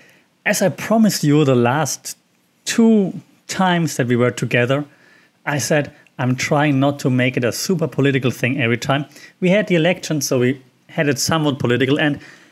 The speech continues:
if you listen to the last one, it's still not over, 'cause, of course, like I mentioned last time, the parties couldn't agree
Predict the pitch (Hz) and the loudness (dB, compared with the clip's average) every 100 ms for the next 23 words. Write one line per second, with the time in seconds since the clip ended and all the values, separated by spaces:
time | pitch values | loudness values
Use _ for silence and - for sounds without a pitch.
0 | _ _ _ _ _ _ _ - 160 151 | _ _ _ _ _ _ _ -4 2 2
1 | 170 170 139 143 131 127 - 143 135 135 | 2 0 0 2 2 0 0 0 0 -2
2 | - _ _ - 147 - - 139 135 127 | -12 _ _ -4 -2 -2 -2 2 2 4
3 | 117 117 131 123 123 127 - 117 - 165 | 2 0 2 2 2 0 0 -2 0 -2
4 | - - 160 127 131 117 120 120 117 104 | -2 0 0 0 -2 -2 -2 -2 -4 -4
5 | 113 131 131 139 123 117 - - - - | -2 -2 -2 -2 -2 -4 -10 -20 -18 -6
6 | 120 - 156 135 123 - 147 131 127 127 | -6 0 0 2 -2 -2 -2 0 -2 -4
7 | 101 131 135 | -2 0 0